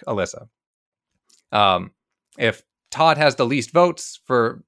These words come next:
the least first choice votes, everyone who voted for me first, whatever they voted for, whichever person they voted for, for their second choice,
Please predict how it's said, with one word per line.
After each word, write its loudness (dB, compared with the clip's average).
the -4
least -4
first -2
choice 0
votes, 0
everyone 4
who -2
voted 2
for -4
me -2
first, 0
whatever 2
they 4
voted 2
for, 0
whichever 2
person 2
they 2
voted 2
for, 0
for -4
their -2
second 0
choice, -2